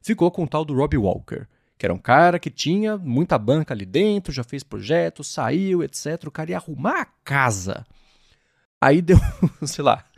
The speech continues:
um tempinho, o cara anunciou que ia sair. Isso é recente, tá? Que ele anunciou que ia sair, ninguém sabe pra onde ele vai, et cetera, et cetera.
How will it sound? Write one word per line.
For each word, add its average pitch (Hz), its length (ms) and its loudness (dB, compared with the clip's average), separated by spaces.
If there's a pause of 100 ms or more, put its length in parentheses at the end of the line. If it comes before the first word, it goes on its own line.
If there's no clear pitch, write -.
(600)
um 277 100 4
tempinho, 220 560 4 (460)
o 202 120 0
cara 190 180 6
anunciou 170 320 4
que 156 120 0
ia 147 80 2
sair. 98 440 0
Isso 113 160 -4
é 135 40 4
recente, 120 500 -2
tá? 131 260 2
Que - 120 -18
ele 104 80 -12
anunciou 110 260 -14
que - 60 -14
ia 117 40 -12
sair, 233 440 4
ninguém 151 240 -2
sabe 135 200 -4
pra 120 60 -6
onde 101 100 -2
ele 90 120 -4
vai, 156 420 2
et 127 100 -6
cetera, 123 300 -8
et - 80 -14
cetera. 185 400 -2